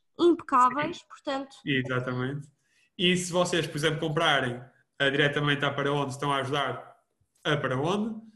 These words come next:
Speaker 2: Se comprarem através do site, estão a ajudar três organizações e isto assim, e funciona muito assim. E também gostei desta parte de, de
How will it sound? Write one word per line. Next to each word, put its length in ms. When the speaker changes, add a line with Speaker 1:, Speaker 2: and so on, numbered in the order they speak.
Speaker 2:
Se 220
comprarem 640
através 460
do 60
site, 240
estão 160
a 60
ajudar 280
três 260
organizações 880
e 260
isto 180
assim, 320
e 100
funciona 460
muito 240
assim. 400
E 60
também 400
gostei 400
desta 420
parte 360
de, 160
de 440